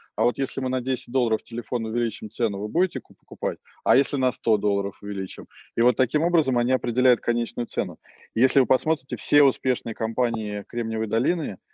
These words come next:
все технологические с-, стартапы, они все базируются вот на этом правиле value-based pricing. Для людей, которые прошли традиционную экономическую школу, даже, даже капиталистическую, даже здесь, в, в Америке,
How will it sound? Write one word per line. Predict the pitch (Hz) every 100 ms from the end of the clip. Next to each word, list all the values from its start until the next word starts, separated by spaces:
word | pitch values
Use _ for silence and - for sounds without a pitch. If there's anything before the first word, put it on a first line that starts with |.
| _
все | - - 127
технологические | - 120 117 123 113 - - 104 104 101
с-, | - _
стартапы, | - - 107 147 160 123 - _ _
они | 104 117
все | - - 147 -
базируются | 107 110 135 135 120 -
вот | 107
на | 117
этом | 113 113
правиле | 120 117 113 107 104 104
value-based | 90 107 117 107 101 104 -
pricing. | 107 90 - _ _ _ _ _ _ _
Для | 107 131 123 - _
людей, | 120 123 147 135
которые | 117 117 113 107 _
прошли | 123 120 135
традиционную | 117 110 110 131 120 113
экономическую | 117 113 135 - - 120
школу, | - 185 180 127 - - -
даже, | 123 123 120 117 113 110
даже | 117 123 120
капиталистическую, | - 123 123 127 - 120 - - 104
даже | 104 110
здесь, | 107 120 117 -
в, | 110 95 104 98
в |
Америке, | 117 123 110 104 - 98